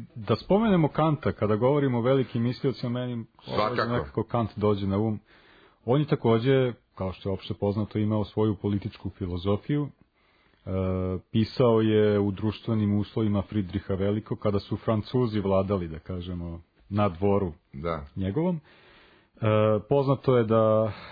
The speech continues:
Speaker 1: je smatrao da doba prosvetiteljstva u kojem je živeo nije doba prosvećenosti, da još nisu sazreli uslovi.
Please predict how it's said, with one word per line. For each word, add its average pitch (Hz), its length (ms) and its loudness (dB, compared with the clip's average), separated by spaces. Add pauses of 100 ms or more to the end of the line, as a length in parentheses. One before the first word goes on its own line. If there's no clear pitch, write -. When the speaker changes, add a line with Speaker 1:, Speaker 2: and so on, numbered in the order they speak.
(100)
Speaker 1:
je 110 120 0
smatrao 110 480 2
da 104 80 6
doba 101 340 2
prosvetiteljstva 104 840 -4
u - 20 -6
kojem 101 300 -2
je 98 60 -2
živeo 98 420 0
nije 113 260 4
doba 87 340 0
prosvećenosti, 120 880 -10
da 95 360 -10
još 98 220 -12
nisu 101 220 -8
sazreli 95 520 -4
uslovi. 143 480 -6